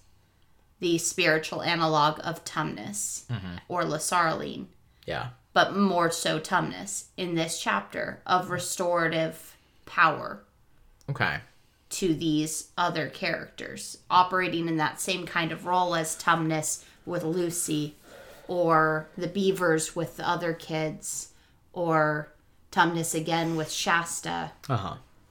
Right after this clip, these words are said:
Speaker 1: or maybe Lasaraleen with Erebus.
Speaker 2: Hmm. Okay.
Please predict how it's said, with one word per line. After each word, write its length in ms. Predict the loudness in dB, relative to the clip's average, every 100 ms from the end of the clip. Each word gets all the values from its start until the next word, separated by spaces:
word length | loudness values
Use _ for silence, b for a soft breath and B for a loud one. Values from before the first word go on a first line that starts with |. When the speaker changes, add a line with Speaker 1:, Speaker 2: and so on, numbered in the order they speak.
| _ _ -10
Speaker 1:
or 260 | -2 2 4
maybe 360 | 4 2 2
Lasaraleen 1040 | 0 0 -2 2 2 2 0 -2 -2 -6
with 380 | -6 -4 -4 -6
Erebus. 800 | -8 -4 -4 -4 -12 -16 -16 -16 -20 -20 -14 -6
Speaker 2:
Hmm. 160 | -4 -4 -12 _ _ _ _ _ _ -20 _ -10
Okay. 220 | 0 4